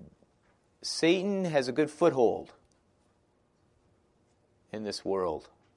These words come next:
in, in the Gospel Mark world, of course now too. But, um,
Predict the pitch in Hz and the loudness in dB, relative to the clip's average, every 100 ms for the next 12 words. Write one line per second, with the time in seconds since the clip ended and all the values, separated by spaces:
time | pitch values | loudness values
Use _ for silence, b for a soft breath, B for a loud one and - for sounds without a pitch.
0 | - 127 123 117 117 113 - 98 104 95 | -4 -2 0 2 4 4 2 -2 0 -2
1 | - 78 64 - _ _ - - - - | -2 -4 -6 -16 _ _ -20 -20 -20 -16
2 | - - - - 113 82 76 - 110 101 | -14 -12 -14 -8 -8 -6 -8 -2 0 0
3 | 92 | -2